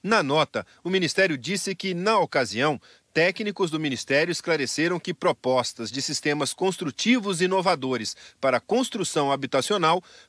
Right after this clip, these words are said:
precisam ser avaliadas e que os proponentes foram orientados quanto aos procedimentos e etapas necessárias para tal avaliação,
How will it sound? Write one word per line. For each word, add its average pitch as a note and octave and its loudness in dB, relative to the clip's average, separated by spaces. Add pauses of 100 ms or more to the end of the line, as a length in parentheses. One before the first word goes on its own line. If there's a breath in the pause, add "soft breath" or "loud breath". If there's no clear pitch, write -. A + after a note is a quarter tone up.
precisam G#3 2
ser D3 0
avaliadas D3+ 2 (240)
e B3+ 2
que D#3 -2
os C#3+ 0
proponentes F3+ 0
foram F3 2
orientados E3 2
quanto D#3 -2
aos C#3 0
procedimentos C#3 -2
e C3+ -2
etapas C#3+ 0
necessárias C3+ 0
para A#2 2
tal C3+ 2
avaliação, C#3+ 0